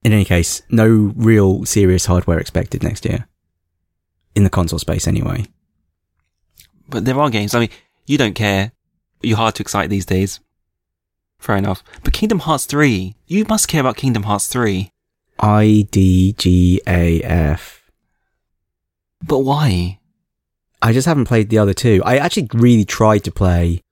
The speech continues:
Speaker 1: the other Kingdom Hearts games. I just couldn't get into them. I just totally could not get into them.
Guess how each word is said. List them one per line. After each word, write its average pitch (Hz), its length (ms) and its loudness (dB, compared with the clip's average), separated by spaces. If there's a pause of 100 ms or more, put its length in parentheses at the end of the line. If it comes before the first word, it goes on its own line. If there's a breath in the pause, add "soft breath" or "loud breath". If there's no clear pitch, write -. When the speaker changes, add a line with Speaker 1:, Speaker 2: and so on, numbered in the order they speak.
(440)
Speaker 1:
the 98 140 0
other 90 140 0
Kingdom 90 280 2
Hearts 90 180 0
games. 82 280 0
I 95 140 0
just 95 160 -4 (240)
couldn't 104 280 0
get 80 140 -2
into 92 240 0
them. 82 120 2
I 85 80 0
just - 220 -4
totally - 240 -2
could 87 160 -4
not 87 120 -2
get 82 140 -2
into 85 200 -4
them. 82 220 -4